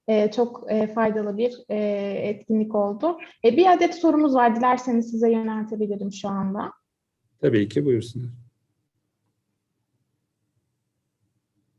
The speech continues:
Speaker 1: E, staj ve işe alım sürecinde yaş kriteri önemli mi?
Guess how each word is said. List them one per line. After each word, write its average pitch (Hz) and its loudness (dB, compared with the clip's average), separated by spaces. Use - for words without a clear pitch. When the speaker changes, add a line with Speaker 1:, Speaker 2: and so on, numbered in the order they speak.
Speaker 1:
E, 220 4
staj 339 2
ve 349 4
işe 339 4
alım 320 2
sürecinde 240 2
yaş 269 2
kriteri 269 2
önemli 247 2
mi? 180 -4